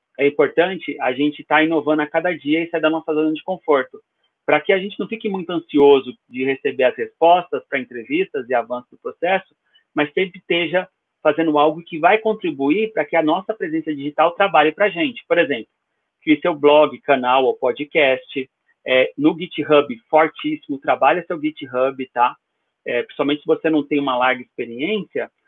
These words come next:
use o seu GitHub como diferencial, contribuindo com o projeto de outras pessoas,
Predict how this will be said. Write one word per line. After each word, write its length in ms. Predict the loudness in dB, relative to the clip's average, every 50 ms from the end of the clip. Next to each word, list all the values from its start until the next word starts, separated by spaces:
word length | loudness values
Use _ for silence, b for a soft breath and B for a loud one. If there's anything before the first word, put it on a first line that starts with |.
| _ _ -2
use 240 | 0 2 2 2 0
o 40 | -4
seu 200 | -4 -4 -4 -4
GitHub 500 | -4 -8 -8 -4 0 0 2 2 0 -2
como 200 | -2 -2 -2 -2
diferencial, 640 | -4 -4 -4 -4 -2 -2 -2 -2 0 2 2 2 2
contribuindo 520 | 0 -6 -14 -14 -14 -12 -8 -8 -8 -8 -8
com 80 | -10
o 40 | -10
projeto 380 | -10 -8 -4 -4 -4 -4 -2 -2
de 80 | -4
outras 200 | -4 -4 -6 -12 _
pessoas, 520 | -6 -6 -6 -2 0 0 2 2 2 0